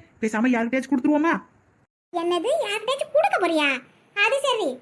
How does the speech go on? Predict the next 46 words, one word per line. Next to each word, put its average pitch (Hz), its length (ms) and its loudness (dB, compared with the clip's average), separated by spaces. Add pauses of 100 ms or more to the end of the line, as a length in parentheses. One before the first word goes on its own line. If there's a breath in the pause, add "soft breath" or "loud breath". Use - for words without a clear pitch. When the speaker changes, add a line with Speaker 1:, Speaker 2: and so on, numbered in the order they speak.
(280)
Speaker 2:
இதுக்காகவா 440 440 0
பணத்தை 466 300 -2
செலவு 381 220 0
பண்ணி 370 200 2 (520 loud breath)
எல்லா 440 120 4 (140)
பொருளையும் 440 260 4
வாங்கி 427 180 2
போட்டு 370 220 0
சமைச்சு 427 240 0
கொண்டாந்தா 339 320 0 (580 loud breath)
யாருக்காச்சும் 349 460 0
கொடுக்க 370 160 2
போறாளாம்? 269 340 0 (760)
Speaker 1:
எது, 254 140 0 (160)
பின்ன 330 200 4
என்ன 330 120 4
பண்ண 311 160 2
சொல்றீங்க 294 320 2
சொல்லுங்க. 269 260 2 (340 loud breath)
இந்தா, 269 140 4 (260)
இந்த 285 120 0
ஆள் 254 140 2
தான் 311 100 2
வாங்க 311 160 2
மாட்டேன்னு 311 240 0
சொல்லிட்டாளா? 233 360 0 (340 soft breath)
வேற 220 120 0 (100)
எங்கேயாச்சும் 233 300 0
கொண்டு 226 160 0
போனா 208 180 0
மட்டும் 247 200 -2
யாராச்சும் 233 340 0
வாங்குவா 247 320 2
போறாங்க? 240 260 0 (480 loud breath)
இல்லாட்டி 262 300 2
நம்மளே 269 240 2
இதை 294 160 0
ரோட்ல 277 300 2
போட்டு 262 180 0
வித்தா 262 240 0
கூட 226 120 0 (480 loud breath)
ஒரு 277 140 2
பையில 262 220 4
வாங்க 254 180 2
மாட்டான் 214 200 0
பாத்துக்கங்க. 185 360 -4